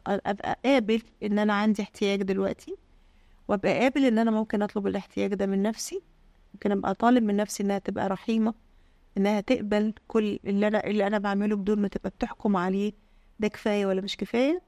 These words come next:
وكمان يتخطى ده إن أنا ممكن أطلب، ممكن أطلب منك كمان إن أنت تبقى قابل ضعفي دلوقتي. ممكن أنا محتاجة منك على مستوى المشاعر إن أنا أ-، أ-، أ-، أحس إن أنا لما ببقى تعبانة أنت بتقدر تقدر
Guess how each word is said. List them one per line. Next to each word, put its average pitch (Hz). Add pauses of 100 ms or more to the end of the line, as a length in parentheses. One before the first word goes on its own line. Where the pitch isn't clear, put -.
(400)
وكمان 247
يتخطى 247
ده 254
إن 262
أنا 254
ممكن 247
أطلب، 233 (160)
ممكن 233
أطلب 247
منك 220
كمان 214
إن 208
أنت 220 (440)
تبقى 196
قابل 214
ضعفي 196
دلوقتي. - (360)
ممكن 214
أنا 233
محتاجة 233
منك 208
على 202
مستوى 214
المشاعر 220 (520)
إن 208
أنا 220
أ-، 226
أ-، 202
أ-، -
أحس -
إن 214
أنا 220
لما 208
ببقى 208
تعبانة 214
أنت 220
بتقدر 202
تقدر 202